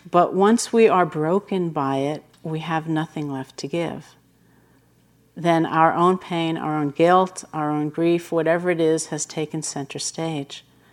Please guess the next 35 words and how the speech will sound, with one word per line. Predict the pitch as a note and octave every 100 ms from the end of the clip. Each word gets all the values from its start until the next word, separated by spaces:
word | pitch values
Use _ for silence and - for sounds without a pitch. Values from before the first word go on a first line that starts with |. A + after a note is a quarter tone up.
| _ _ _ _
And | E3+ D#3+
we | D#3+
don't | D#3 F3
have | F3+ E3
the | D#3 -
energy, | D#3 F#3 F3+ - C3 D3+ _ _ _ _ _ _
we | D#3+
don't | D#3+ D#3+
have | D#3+ D3+
the |
strength | D3 - E3+ E3+ -
to | D#3
actually | - D3 D#3 - D#3
try | D3 - D3+ D3 D3 - _
to | - D3+
be | C#3+ C#3
of | C#3 -
help, | F3 E3+ -
to | -
be | D3 C#3+
of | C#3+
surface, | - - E3 - C#3+ - _
service. | - - F3+ D#3 D3 - - - - -
And | F#3 F3+
so | G3+ G3
it's | G3
very | - G3 G#3+
delicate, | G#3 G#3 A3 - - - _ _ _ -
a | E3
question, | - F3 - - C#3+ D3+
really | F3 F3+
understanding | E3+ E3 E3 - D#3 D3+ D3+
what | D3+
compassion | - D3+ - D3 - E3+ G#3
is | G3 D3+